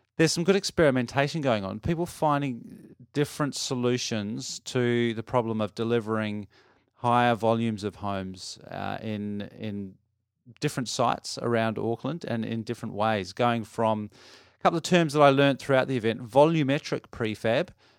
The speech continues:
versus cassette or modular um, elemental prefab, sort of modular prefab. So, uh, volumetric prefab, basically, you're <laughs> transporting a, a volume of air. You, you're transporting big boxes. So you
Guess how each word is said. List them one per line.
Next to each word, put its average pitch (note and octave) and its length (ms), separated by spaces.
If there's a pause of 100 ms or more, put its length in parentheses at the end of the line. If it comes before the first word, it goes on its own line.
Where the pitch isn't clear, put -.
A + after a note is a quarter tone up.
(160)
versus A2+ 1040 (100)
cassette - 600
or A2 200
modular G#2+ 840 (440)
um, G#2 500
elemental A2 800
prefab, G2 500 (120)
sort F3+ 200
of B2+ 80
modular A2 300
prefab. G2 420
So, C3 240 (320)
uh, A#2 200
volumetric D3 720
prefab, A2 540
basically, B2+ 560 (560)
you're C3+ 140
<laughs> - 180
transporting C3+ 720
a, A2 180
a A#2+ 100
volume A2 460
of F#2+ 100
air. A2+ 260
You, G2 180
you're G#2 200
transporting A2+ 540
big G2+ 360
boxes. - 480
So - 260
you G#2 260